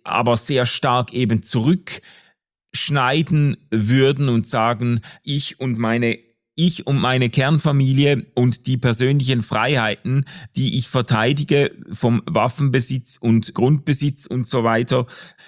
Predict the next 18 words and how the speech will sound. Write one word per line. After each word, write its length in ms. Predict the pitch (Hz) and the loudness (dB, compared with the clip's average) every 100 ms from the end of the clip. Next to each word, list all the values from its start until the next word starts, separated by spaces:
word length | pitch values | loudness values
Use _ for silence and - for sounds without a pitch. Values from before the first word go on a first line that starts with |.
| _ | _
das 260 | - 127 - | -2 -2 -2
ist 320 | - 147 - | 0 0 2
das 160 | 131 120 | -2 2
Nonplusultra 1040 | 131 165 175 151 117 - 165 214 - 131 | 4 4 4 2 0 0 2 2 0 0
und 220 | 113 131 | 0 0
der 80 | 127 | 0
Staat 340 | 120 123 127 - | 0 0 0 0
soll 160 | 131 | -2
sich 240 | 117 123 - | -2 -4 -2
eigentlich 320 | 113 123 120 | 0 0 -2
so 160 | 117 | -2
weit 260 | 101 107 110 | 0 0 -2
wie 60 | 120 | 0
möglich 480 | 113 110 98 101 - _ _ | 0 0 -2 -4 -10 _ _
aus 380 | - 101 101 - _ | 0 0 0 -8 _
den 140 | 101 | -2
Angelegenheiten 1080 | - 107 107 104 104 98 98 98 92 98 98 - - - - _ - | 0 0 2 2 2 4 2 2 0 0 -2 -2 -18 -20 -20 _ -8
raushalten." 1800 | 95 95 143 165 - _ _ _ _ _ 87 95 95 117 - 170 220 | -2 2 2 0 -4 _ _ _ _ _ -4 0 0 0 0 0 -2